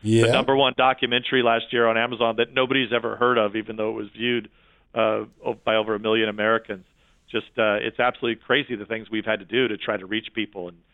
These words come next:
Speaker 2: so this is,
Speaker 1: Well,
Speaker 2: this
Speaker 1: it
Speaker 2: is how I try to do it. That's why I have to do a, a, a podcast, because I, I have no other way to
Speaker 1: It makes you
Speaker 2: reach
Speaker 1: really
Speaker 2: out.
Speaker 1: tangible to your constituents. I think that's it. I've been covering Congress for thirty, thirty-five years.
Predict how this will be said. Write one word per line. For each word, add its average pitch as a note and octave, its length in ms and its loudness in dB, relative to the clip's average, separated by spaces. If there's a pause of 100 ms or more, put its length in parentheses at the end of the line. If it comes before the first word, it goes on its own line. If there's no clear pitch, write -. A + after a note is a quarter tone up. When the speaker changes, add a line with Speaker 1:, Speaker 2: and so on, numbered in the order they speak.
(340)
Speaker 2:
so A2 60 -6
this A#2 200 -2
is, A2 140 -12 (680)
Speaker 1:
Well, A2+ 200 0
Speaker 2:
this C3+ 80 2
Speaker 1:
it - 20 -
Speaker 2:
is A2 40 -12
how B2 180 4
I B2 80 4
try B2 180 0
to B2 80 2
do A#2+ 180 4
it. C3+ 140 4
That's - 140 -20
why A2 160 2
I G#2 40 -2
have A#2 180 -2
to A2+ 80 -14
do A#2 200 0
a, - 20 0 (220)
a, - 60 -12 (100)
a - 40 -10
podcast, A2+ 560 -2
because G2+ 300 -12 (560)
I, G2+ 160 -12
I A2 60 -8
have G2+ 180 -6
no A2 140 -2
other A2 120 -2
way G#2+ 260 0
to - 180 -12
Speaker 1:
It C3+ 100 -4
makes D3+ 360 2
you D3+ 120 2
Speaker 2:
reach C3 160 4
Speaker 1:
really D#3 140 2
Speaker 2:
out. C3+ 120 -2
Speaker 1:
tangible A#2+ 600 2
to - 140 -4
your A2 180 2
constituents. A2 560 -4
I A#2 60 2
think C#3 120 2
that's C#3 240 4
it. B2 80 6
I've C3+ 140 6
been C3 140 2
covering B2 260 2
Congress A#2+ 380 2
for A2+ 60 2
thirty, A#2+ 220 2
thirty-five A#2 420 4
years. A#2 220 4